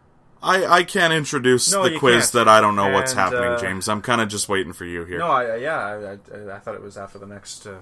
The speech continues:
Speaker 2: segment. So, no, we're, we're good
Speaker 1: No,
Speaker 2: to go
Speaker 1: it's,
Speaker 2: here.
Speaker 1: it's next.
Speaker 2: Now,
Speaker 1: Yeah, we're good.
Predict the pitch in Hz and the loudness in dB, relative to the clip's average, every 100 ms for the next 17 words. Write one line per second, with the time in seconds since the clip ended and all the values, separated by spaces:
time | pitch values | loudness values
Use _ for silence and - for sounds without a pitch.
0 | 90 - 104 98 95 - - 101 120 143 | -20 -16 -16 -16 -20 -20 -18 -16 -14 -12
1 | 120 120 120 123 233 226 185 139 - 185 | -12 -12 -10 -4 -2 -2 -2 -2 -2 -4
2 | - 160 151 - - - 151 156 156 151 | -4 -6 -6 -6 -8 -6 -4 -4 -4 -10
3 | 139 127 | -8 -8